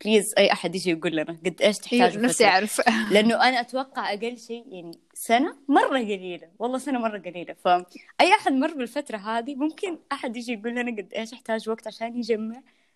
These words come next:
Speaker 1: لأنه أنا متأكدة إنه مرة كثير.
Speaker 2: المهم، هو غالبًا ياخد مرة كتير يقول لك أشياء أنا ذكرتها دوبي.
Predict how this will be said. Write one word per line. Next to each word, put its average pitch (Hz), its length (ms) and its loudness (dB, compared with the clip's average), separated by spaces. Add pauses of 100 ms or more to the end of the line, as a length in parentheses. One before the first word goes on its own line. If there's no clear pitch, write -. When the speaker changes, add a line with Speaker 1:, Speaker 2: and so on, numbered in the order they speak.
(300)
Speaker 1:
لأنه 190 380 0
أنا 208 80 0
متأكدة 196 480 -6
إنه 170 100 -2
مرة 165 240 -4
كثير. - 560 -12 (4000)
Speaker 2:
المهم، 233 320 6
هو 208 100 4
غالبًا 220 540 4 (300)
ياخد 208 400 -2 (260)
مرة 202 200 -2
كتير 208 720 0
يقول 208 140 0
لك 196 160 -2
أشياء 185 300 0
أنا 190 160 -2
ذكرتها 196 420 -4
دوبي. 190 380 -2